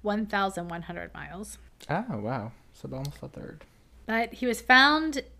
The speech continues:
Speaker 1: in his trailer in South Dakota suffering from sunburn and dehydration.
Speaker 2: Oy.
Speaker 1: And he was brought home, but he never really recovered his health. And he died in November nineteen ninety-six.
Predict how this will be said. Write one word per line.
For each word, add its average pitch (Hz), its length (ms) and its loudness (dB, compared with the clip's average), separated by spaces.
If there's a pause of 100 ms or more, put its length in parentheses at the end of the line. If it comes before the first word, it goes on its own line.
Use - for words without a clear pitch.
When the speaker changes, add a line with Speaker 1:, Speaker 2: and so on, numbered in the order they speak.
(100)
Speaker 1:
in 240 140 0
his 262 160 2
trailer 214 460 2
in 202 180 0
South 214 260 2
Dakota 214 460 0
suffering 208 480 0
from 190 240 -2
sunburn 202 720 0
and 185 280 -4
dehydration. 190 880 0 (340)
Speaker 2:
Oy. 120 200 -6 (240)
Speaker 1:
And 196 100 0
he 214 60 4
was 208 140 2
brought 240 380 8
home, 254 600 4 (380)
but 208 300 6
he 233 200 0
never 226 280 2
really 202 220 0
recovered 180 540 -2
his 202 180 -8
health. 170 600 -4 (240)
And 196 460 2
he 247 220 -2
died 240 380 8
in 247 120 4
November 240 480 4
nineteen 226 380 0
ninety-six. 254 880 -4